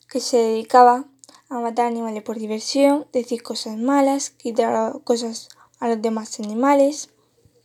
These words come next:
Una noche,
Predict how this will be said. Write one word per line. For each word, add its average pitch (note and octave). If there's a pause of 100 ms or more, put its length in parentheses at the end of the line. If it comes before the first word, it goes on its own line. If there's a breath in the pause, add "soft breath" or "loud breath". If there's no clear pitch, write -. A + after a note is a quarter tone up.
(1600 soft breath)
Una C#4
noche, D4+